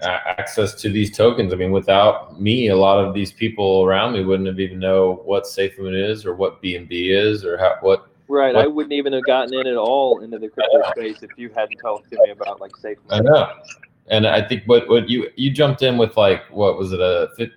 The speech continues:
Speaker 1: thousand, fifteen hundred bucks, like, right off the bat?
Speaker 2: Yeah, yeah, I think you had to loan it to me, and, you know, the first, like,
Speaker 1: <laughs>
Speaker 2: four hundred bucks, you paid for it, and then,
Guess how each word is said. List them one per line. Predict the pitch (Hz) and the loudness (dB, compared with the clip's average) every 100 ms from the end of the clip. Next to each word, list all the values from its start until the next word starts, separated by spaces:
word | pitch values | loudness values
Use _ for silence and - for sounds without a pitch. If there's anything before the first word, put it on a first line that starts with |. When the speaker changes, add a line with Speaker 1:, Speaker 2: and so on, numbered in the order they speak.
| _ | _
Speaker 1:
thousand, | 120 120 120 117 110 | 4 6 4 0 -4
fifteen | 123 - 113 | -8 -6 -4
hundred | 113 107 | -2 0
bucks, | 110 113 113 113 | 4 4 2 -4
like, | 104 | 2
right | 110 | 4
off | 110 107 | 4 2
the | 107 | 2
bat? | 110 110 107 - _ _ _ _ | 4 4 0 -8 _ _ _ _
Speaker 2:
Yeah, | 151 156 127 - | 2 4 4 0
yeah, | 139 135 | -2 -2
I | 127 | -2
think | 185 | -6
you | 202 | -6
had | 185 156 | -4 -4
to | |
loan | 135 127 139 | -6 -6 -6
it | 143 _ | -8 _
to | 147 | -14
me, | 143 143 143 147 139 - | -10 -8 -8 -10 -14 -16
and, | 110 113 | -14 -12
you | 123 120 | -8 -6
know, | 113 | -6
the | 117 | -6
first, | - - 220 | -2 0 4
like, | 190 143 - | 4 4 0
Speaker 1:
<laughs> | |
Speaker 2:
four | 147 143 | 0 4
hundred | - 143 - | 4 4 2
bucks, | 131 127 139 - | 4 4 2 -2
you | 151 156 | -4 -6
paid | - 139 147 - | -2 0 -2 -4
for | 151 151 156 | -2 0 0
it, | 147 | -2
and | 135 127 | -6 -8
then, | 123 | -12